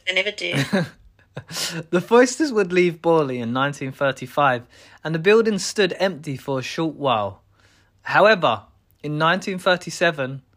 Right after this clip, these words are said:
Speaker 2: Harry Price would return, Nina.
Speaker 1: Oh, the return of Harry Price, another good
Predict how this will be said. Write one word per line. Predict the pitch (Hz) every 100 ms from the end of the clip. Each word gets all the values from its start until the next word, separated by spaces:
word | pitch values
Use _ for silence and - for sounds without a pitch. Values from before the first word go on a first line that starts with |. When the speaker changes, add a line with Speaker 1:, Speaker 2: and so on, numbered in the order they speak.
| _ _ _ _ _ _
Speaker 2:
Harry | - 139 156 160
Price | - 165 151 143
would | 147 139
return, | 160 165 185 151 127
Nina. | 127 131 131 113 _ _ _ _ _ _ _ _ _ _ _ 196 202
Speaker 1:
Oh, | 196 190 180 190
the | 190
return | 190 190 202 190
of |
Harry | 190 185 180
Price, | 180 180 170 185 - - 190
another | 180 175 180
good | 180 175 165